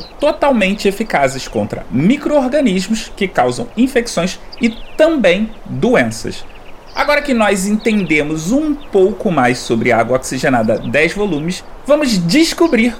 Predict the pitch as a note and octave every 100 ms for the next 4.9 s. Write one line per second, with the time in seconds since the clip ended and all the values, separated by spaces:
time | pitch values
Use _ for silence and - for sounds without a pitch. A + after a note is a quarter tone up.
0 | - A3 G3+ G#3+ A3 A3 F#3+ E3+ D3+ -
1 | D#3 E3 G3+ - C#3 C3+ C3 A#3 B3 G#3
2 | - - A#3+ - C4+ A#3 B3+ B3+ D4 D#4+
3 | D#4+ F#3+ F#3 F#3 F#3 F3+ F#3 A#3 G3 B2+
4 | C3 - E3 F3 C3+ C#3 D3 D3+